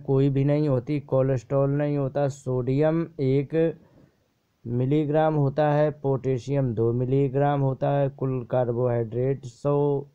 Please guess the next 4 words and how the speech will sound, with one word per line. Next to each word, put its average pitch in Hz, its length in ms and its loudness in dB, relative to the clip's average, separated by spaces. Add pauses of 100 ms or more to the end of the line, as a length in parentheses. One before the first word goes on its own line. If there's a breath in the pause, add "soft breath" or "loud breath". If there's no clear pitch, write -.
(180)
ग्राम 131 300 -2
होता 123 380 -4
है 135 280 -2 (680 soft breath)
और 127 520 2